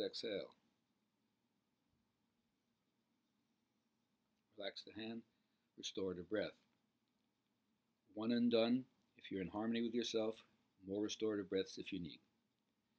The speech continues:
Final cycle in this cycle round. Exhale the breath, raise the hand, block left, narrow right. Paloma one, interrupted inhale. Breathe in. Wait. Breathe in.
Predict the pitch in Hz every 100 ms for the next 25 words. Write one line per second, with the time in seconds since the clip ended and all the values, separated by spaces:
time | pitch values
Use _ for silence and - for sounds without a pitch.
0 | _ _ _ _ - 110 113 117 127 117
1 | 120 120 117 - 110 - 110 120 131 131
2 | 135 _ - - - - - - - -
3 | 101 - 113 101 104 120 107 - - 87
4 | 92 101 101 107 90 90 95 - 113 -
5 | 104 104 110 113 113 98 - _ _ -
6 | 90 95 104 104 104 107 - 104 110 104
7 | - 98 95 87 - - 85 92 101 80
8 | _ _ _ _ _ _ _ _ _ _
9 | _ _ _ _ _ _ _ _ 98 101
10 | 82 - _ _ _ _ _ _ _ _
11 | _ _ _ _ _ _ - 101 98 95